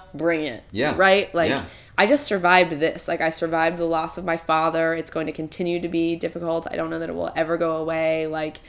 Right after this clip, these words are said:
Speaker 1: you lost your mom a year before that, who I was also super close to. We got divorced. I figured out that I was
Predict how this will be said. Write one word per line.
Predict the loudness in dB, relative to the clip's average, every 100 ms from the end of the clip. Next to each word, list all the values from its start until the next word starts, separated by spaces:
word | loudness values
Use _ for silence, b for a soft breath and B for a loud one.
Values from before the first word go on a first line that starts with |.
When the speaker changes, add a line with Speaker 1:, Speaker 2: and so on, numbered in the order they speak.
| B B -4
Speaker 1:
you | 2 4
lost | 4 2 0
your | 2
mom | 2 2
a |
year | 2 0
before | -2 -2
that, | 0 -2 -2
who |
I | -2
was | -2 -2
also | -2 -2
super | -4 -4 -6
close | -4 -4 -4 -6
to. | -2 0 2 0 -2 -4 B B 0
We | 4
got | 4 2
divorced. | 0 2 4 4 2 -2
I |
figured | -2 0 2
out | 0 0
that | -2
I |
was | -2